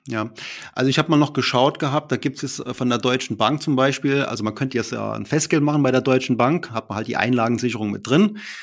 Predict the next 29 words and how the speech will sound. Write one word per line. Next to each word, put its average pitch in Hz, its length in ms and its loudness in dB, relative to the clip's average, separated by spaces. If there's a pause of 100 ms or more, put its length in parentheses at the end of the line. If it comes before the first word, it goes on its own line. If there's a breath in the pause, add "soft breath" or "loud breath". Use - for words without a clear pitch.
(140 loud breath)
äh, 117 200 -2
verzichte 156 440 0
ich 147 100 0
auf 139 160 -2
die 131 140 -4
Deu-, 127 160 0
äh, 123 180 -2
auf 123 200 -2
die 123 100 0
Einlagensicherung 135 760 2
und 117 220 0
leihe 120 260 2
trotzdem 170 380 2
der 113 100 4
Deutschen 107 360 -2
Bank 101 200 -2
Geld, 131 320 2 (300 loud breath)
dann 113 120 0
bekomme 123 300 0
ich 131 80 0
jetzt 135 160 -4
zum 120 100 -2
Beispiel 120 280 0
für 117 160 -2
zweieinhalb 117 440 -2
Jahre 110 300 0
rund 117 240 -2
fünf - 240 -6
Prozent - 440 -2